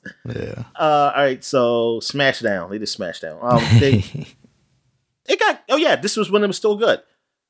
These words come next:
Speaker 2: You got, like, an eighty-six on the P S three, eighty-five on the three sixty. Yeah, I mean, yeah, good scores all across. Like, the lowest score I see is an eight.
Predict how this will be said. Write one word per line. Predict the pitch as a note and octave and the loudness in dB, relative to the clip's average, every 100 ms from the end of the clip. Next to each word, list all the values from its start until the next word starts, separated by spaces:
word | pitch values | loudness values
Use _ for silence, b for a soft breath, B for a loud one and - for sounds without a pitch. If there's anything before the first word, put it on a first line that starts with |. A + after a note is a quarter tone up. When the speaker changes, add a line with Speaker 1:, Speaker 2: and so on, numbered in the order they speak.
| _ _ _ - | _ _ _ -2
Speaker 2:
You | |
got, | E3+ | 2
like, | D#3+ | 2
an | C#3+ | 2
eighty-six | F3 F3 - F3+ - - - | 0 0 -2 -2 -2 -4 -2
on | D#3 | -2
the | D3 | -2
P | F3 | 0
S | D#3+ | -2
three, | - D#3+ D#3 | 0 0 2
eighty-five | D#3 D3 D#3+ D3+ | 2 2 2 2
on | C#3 | 0
the | |
three | B2 D3 | -4 -6
sixty. | - E3 - B2+ - _ _ _ _ _ _ _ _ _ _ _ _ _ _ _ _ _ _ _ _ - | -6 -8 -8 -12 -12 _ _ _ _ _ _ _ _ _ _ _ _ _ _ _ _ _ _ _ _ -6
Yeah, | E3 E3 A#2+ | 0 2 2
I | - | 0
mean, | C3+ C3+ C3 A#2 | 0 0 0 -2
yeah, | - A#2+ | 0 0
good | C3+ | 0
scores | - C#3+ C3+ B2 | 0 2 2 2
all | C3 C3+ | 2 2
across. | A#2+ D3+ E3 G#2 | 0 0 2 2
Like, | B2 A2+ | 2 0
the | A2+ | 0
lowest | C3 D3 | 0 0
score | - D3 | 0 -2
I | |
see | B2+ E3 | 0 -4
is | B2+ | -2
an | |
eight. | C#3+ B2+ | -2 -2